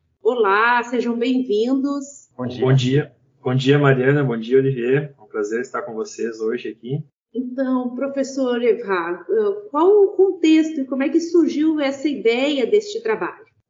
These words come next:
Speaker 2: Então, o, o assunto de pesquisa que, que, que temos é a reconstrução da erosão de solos e transferência de sedimentos poluentes nos rios.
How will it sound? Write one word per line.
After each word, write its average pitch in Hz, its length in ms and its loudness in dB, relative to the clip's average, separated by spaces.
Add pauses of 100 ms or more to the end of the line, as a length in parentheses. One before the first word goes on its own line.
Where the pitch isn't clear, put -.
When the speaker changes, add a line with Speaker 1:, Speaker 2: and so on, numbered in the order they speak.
(160)
Speaker 2:
Então, 135 320 0
o, 131 280 0
o 135 60 6
assunto 143 360 -4
de 143 80 -6
pesquisa 131 880 -8
que, 117 180 -10
que, 113 340 -10
que 113 180 -14
temos 123 680 -8
é 127 400 -2
a 107 640 -4
reconstrução 135 600 -2
da 120 120 4
erosão 123 400 2
de 107 160 -6
solos - 760 -2
e 107 300 -6
transferência 117 680 -4
de 110 60 -6
sedimentos 107 800 -4
poluentes 107 720 -6
nos 92 180 -12
rios. - 460 -8